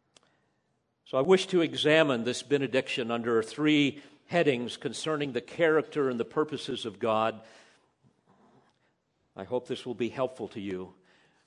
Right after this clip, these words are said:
We're going to examine, first of all, who he is, and then, secondly, what he has done, and finally, you guessed it, what he is doing.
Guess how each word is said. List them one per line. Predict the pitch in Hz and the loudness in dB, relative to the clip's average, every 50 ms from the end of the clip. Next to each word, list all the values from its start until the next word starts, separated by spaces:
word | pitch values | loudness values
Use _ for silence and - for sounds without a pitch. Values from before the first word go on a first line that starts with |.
| _ | _
We're | - 110 117 | -10 -8 -6
going | 117 135 139 147 143 135 | -4 0 0 0 0 0
to | 123 127 120 | 0 -2 -2
examine, | 120 120 - 139 139 147 139 135 131 | -2 -2 -2 0 0 0 0 -2 -2
first | - 151 151 147 - | -2 -2 -2 -2 -4
of | 147 110 | -2 2
all, | 127 127 127 127 127 127 113 | 4 6 6 8 6 6 4
who | 123 143 147 151 131 | 2 2 2 2 2
he | - 139 127 131 139 | 2 0 0 4 6
is, | 147 151 151 151 151 147 - 131 | 6 8 8 6 4 0 -2 -4
and | 123 113 123 | -4 -2 0
then, | 139 151 156 151 131 | 2 2 2 0 0
secondly, | - - 160 165 160 160 151 147 147 135 | -2 0 0 0 0 -2 0 0 0 2
what | 123 143 151 151 | 2 2 2 4
he | 156 135 | 4 2
has | 135 123 104 117 | 2 0 0 -2
done, | 113 139 143 147 165 156 | 0 2 2 4 2 2
and | 131 123 104 | 0 -2 -2
finally, | - 139 139 156 165 160 147 139 135 131 127 120 - - - _ _ | -2 0 0 0 0 0 0 0 2 0 0 -2 -6 -14 -20 _ _
you | - 170 180 | -2 0 2
guessed | 139 160 156 139 - - 156 | 4 4 4 4 2 0 0
it, | 151 147 - | 0 0 0
what | - 143 160 165 160 | 4 6 6 6 6
he | 139 147 160 151 160 | 4 2 2 2 2
is | 160 156 170 175 170 170 160 147 127 - - - _ _ _ _ 120 | 4 4 6 6 6 4 2 0 -2 -6 -10 -14 _ _ _ _ -4
doing. | 127 151 151 139 123 107 95 90 | -2 0 0 0 -2 -2 -4 -8